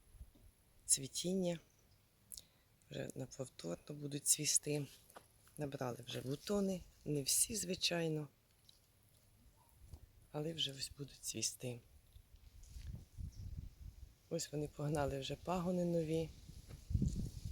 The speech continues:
будуть йти на друге цвітіння. Але ми вже будемо готувати троянди до зими.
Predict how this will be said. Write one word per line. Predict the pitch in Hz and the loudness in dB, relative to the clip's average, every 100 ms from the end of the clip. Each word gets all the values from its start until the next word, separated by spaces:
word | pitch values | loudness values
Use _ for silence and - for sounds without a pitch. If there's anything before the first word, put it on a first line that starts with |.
| - - - | -2 0 6
будуть | - - - - | 8 8 6 4
йти | - 147 | 4 6
на | 139 | 6
друге | 135 143 135 | 6 6 6
цвітіння. | - - 127 - 127 117 117 - - - - - | 6 8 8 8 8 4 2 -2 -8 -8 -8 6
Але | 147 147 | 10 12
ми | 147 165 214 - - - - - - - - - - - - | 12 12 12 12 8 6 6 2 0 -6 -12 -12 -16 -12 0
вже | 143 143 | 8 10
будемо | 175 180 202 208 | 10 10 10 10
готувати | 160 151 165 165 180 196 190 - - - - - - | 8 8 8 6 6 6 6 4 -6 -8 -8 -8 -8
троянди | - 156 139 147 156 160 | 2 6 8 8 8 8
до | 151 | 8
зими. | 151 156 147 170 | 10 10 10 6